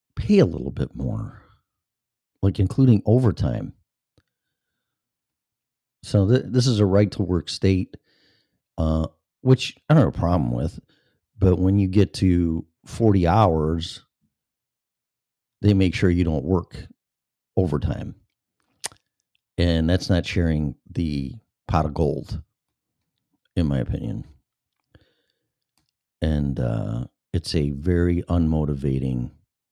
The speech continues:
policy. That's all I'm gonna say. But as one of my predictions under the prediction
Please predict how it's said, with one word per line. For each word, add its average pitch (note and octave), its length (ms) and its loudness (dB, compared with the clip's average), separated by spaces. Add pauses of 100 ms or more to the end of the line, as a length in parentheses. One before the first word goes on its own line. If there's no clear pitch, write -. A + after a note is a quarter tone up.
(260)
policy. A2+ 600 -4 (720)
That's - 80 -8
all - 80 -2
I'm - 60 -6
gonna - 100 -8
say. - 220 -10 (2250)
But A2 800 0 (800)
as F2 220 2
one G2 160 2
of G2 80 4
my G2 160 2
predictions F#2 1000 -2 (720)
under E2+ 320 0
the D#2+ 140 -2
prediction D2 1040 -2